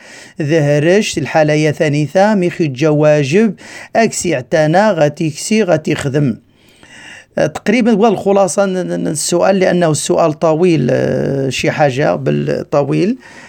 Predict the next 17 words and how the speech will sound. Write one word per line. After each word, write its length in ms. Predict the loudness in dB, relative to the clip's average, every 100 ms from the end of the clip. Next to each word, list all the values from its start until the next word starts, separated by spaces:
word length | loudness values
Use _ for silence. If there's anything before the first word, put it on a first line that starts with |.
| -12 -6
آه، 160 | -2
يمغار 420 | 0 -2 0 -2 -2
شويت. 500 | -4 -2 -2 -4 -4
هو 140 | -2
الخلاصة 580 | -2 -2 -4 -4 -2 -6
تقريبًا. 440 | -6 -4 -4 -4
جواب 540 | -4 -2 2 2 2 0
الإخوان 680 | -4 -6 -8 -4 -4 -4 -6
حفظكم 760 | -4 -4 -2 -2 -2 -4 -2
الله، 280 | -2 0 0
الأخوات 720 | 0 -2 -2 -2 0 0 -4
النغ، 260 | -6 -4 -4 -6 -20 -18 -16 -4
نسن 420 | -2 0 0 0
ذي 120 | 0 -2
الدين 320 | -2 0 2
النغ 260 | 2 2
بأنه، 840 | 2 0 0 2 2 2 2 0